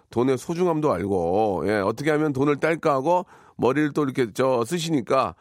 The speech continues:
치매 예방에도 좋다. 예, 그것도 뭐 일리가 있는 얘기인 것 같습니다. 예. 자, 아, 오늘 진짜 저 많은 분들이 저 보내주고 계시는데, 음, 또 있네요. "안녕하세요, 명수님. 이 주 전에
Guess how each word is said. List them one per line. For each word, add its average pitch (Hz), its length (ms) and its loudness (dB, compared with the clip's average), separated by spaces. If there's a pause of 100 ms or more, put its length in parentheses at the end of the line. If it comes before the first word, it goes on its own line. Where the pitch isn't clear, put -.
(180)
치매 196 360 -2
예방에도 123 340 0
좋다. 101 800 -2
예, 95 320 -6 (100)
그것도 151 420 -6
뭐 135 260 -4 (340)
일리가 143 440 -2
있는 123 240 0
얘기인 120 280 -4
것 117 120 -8
같습니다. 90 880 -8
예. 92 320 -6 (720)
자, 170 300 0
아, 160 460 0
오늘 185 320 0
진짜 196 320 -2
저 185 180 0
많은 165 320 -2
분들이 175 360 -2
저 143 560 0
보내주고 147 300 -4
계시는데, 123 840 -2 (180)
음, 113 400 -4 (240)
또 170 140 -2
있네요. 92 440 -4 (520)
"안녕하세요, 156 420 0
명수님. 131 680 -2
이 160 260 -4
주 185 160 -10
전에 151 400 -2